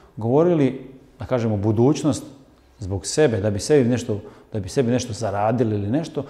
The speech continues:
nego su govorili zbog dobrobiti naroda. Dakle, oni su želeli da narodu bude bolje, oni su želeli da narod sluša reč Božju, jer samo onda, vidjeli ste to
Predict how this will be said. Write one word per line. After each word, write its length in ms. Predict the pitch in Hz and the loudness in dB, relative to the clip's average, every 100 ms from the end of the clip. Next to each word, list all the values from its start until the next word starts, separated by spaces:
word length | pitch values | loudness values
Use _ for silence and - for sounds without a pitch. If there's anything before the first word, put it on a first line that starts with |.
| - | -8
nego 200 | 117 101 | -6 -4
su 160 | 98 104 | -6 -8
govorili 560 | 92 101 123 147 123 - - | -6 -2 -2 -2 -4 -6 -14
zbog 240 | 101 98 90 | -10 -8 -2
dobrobiti 580 | 120 113 107 98 - - - - | 0 0 0 -4 -8 -14 -16 -12
naroda. 500 | 101 98 98 - 98 | -10 -10 -12 -12 -12
Dakle, 280 | 110 139 | -8 -4
oni 80 | 165 | -4
su 200 | - 135 - - - | -4 -6 -8 -14 -14
želeli 580 | 90 120 160 180 160 131 - - | -6 0 2 2 0 -2 -6 -14
da 80 | 95 | -8
narodu 600 | 92 131 185 214 165 139 | -4 -2 0 0 0 0
bude 300 | 143 131 107 | 0 0 0
bolje, 300 | 110 101 113 | 0 -2 -4
oni 140 | 131 | -4
su 120 | - | -4
želeli 520 | 92 135 185 170 135 - - | -2 2 4 4 0 -4 -12
da 80 | 110 | -6
narod 420 | 110 147 196 175 | 0 2 2 0
sluša 360 | - 196 - 151 | 0 -2 0 0
reč 240 | 165 160 | 0 0
Božju, 400 | 120 165 147 143 - - - | 0 -2 0 -2 -2 -8 -12
jer 120 | 101 | -6
samo 280 | 160 190 196 | -2 0 0
onda, 380 | 196 165 - - - - _ | 6 6 6 -2 -18 -20 _
vidjeli 280 | 147 147 123 | 2 6 4
ste 160 | - 123 | 2 0
to 340 | 160 131 - | 4 4 2